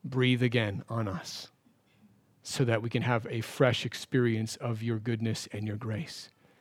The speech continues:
And for those of us, no matter where we are right now, who haven't received him, Father, I pray that you would pull down the blinders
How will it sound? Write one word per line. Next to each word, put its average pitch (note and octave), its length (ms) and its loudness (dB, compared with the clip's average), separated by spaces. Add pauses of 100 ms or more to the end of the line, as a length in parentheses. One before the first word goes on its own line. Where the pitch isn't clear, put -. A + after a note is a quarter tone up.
(320)
And A#2+ 160 2
for A#2 120 0
those B2+ 280 6
of B2+ 120 2
us, B2+ 420 2 (560)
no B2 100 2
matter B2 280 6
where B2+ 180 6
we B2+ 160 6
are C3 160 6
right B2+ 180 2
now, B2 380 -2 (3000)
who C3+ 140 4
haven't C3 440 2
received - 480 -8
him, A2+ 140 -8
Father, C3 440 -12 (920)
I C3 120 2
pray C3 260 6
that A#2+ 80 2
you A#2+ 160 -2
would A#2 160 -2
pull C3+ 320 4
down B2 320 4
the A2+ 60 0
blinders A#2 960 0